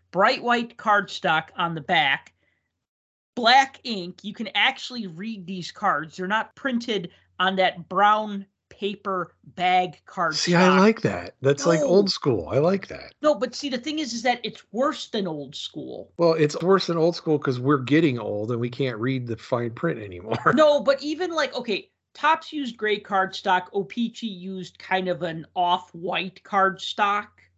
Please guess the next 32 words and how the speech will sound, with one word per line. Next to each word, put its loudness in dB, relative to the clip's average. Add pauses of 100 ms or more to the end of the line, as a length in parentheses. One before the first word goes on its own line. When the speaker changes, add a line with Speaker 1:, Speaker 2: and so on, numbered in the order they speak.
(420)
Speaker 1:
So 0
the -4
O-Pee-Chee -2
cards 2
were 2
always 2
a -4
little -2
more -4
legible. -4 (380)
And 0
then -4
when -2
you 0
just -10
print 2
'em 2
on 2
brown 2
cardstock, -2
it's -10
like, -4
"Oh, 4
look, 0
we -8
made 2
something -4
retro. 0
We -6
printed -4
on -2
this -8